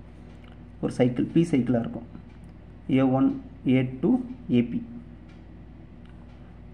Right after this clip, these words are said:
So, இது எஸ் பின்னு கொடுத்துட்டாங்களா? அப்போ எல்லா, எல்லா எலமெண்ட்ஸையும் யூஸ் பண்ணி வந்துருவோம். அப்போ பி என்ன பண்ணலாம்? பியை வந்து பி,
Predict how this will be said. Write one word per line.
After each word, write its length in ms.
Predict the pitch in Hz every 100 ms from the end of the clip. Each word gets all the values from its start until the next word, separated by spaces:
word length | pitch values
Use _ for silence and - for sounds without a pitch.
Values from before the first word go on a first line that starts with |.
| -
So, 480 | - 156 147 143 139 - - - -
இது 340 | - 165 160 160
எஸ் 280 | 147 151 -
பின்னு 200 | 190 170
கொடுத்துட்டாங்களா? 480 | 151 147 151 151 135
அப்போ 160 | 117 208
எல்லா, 360 | 156 135 160 147 135 123 120 120
எல்லா 240 | 123 143
எலமெண்ட்ஸையும் 520 | 156 143 151 151 - 131
யூஸ் 140 | 127
பண்ணி 160 | 131 143
வந்துருவோம். 420 | 113 113 - - - - - - - - -
அப்போ 520 | - 120 120 123 - - - - - - -
பி 140 | 160 156
என்ன 220 | 135 135
பண்ணலாம்? 540 | 131 120 117 147 214 - - - - - - - - -
பியை 200 | 165 151
வந்து 260 | 139 240
பி, 340 | 233 160 -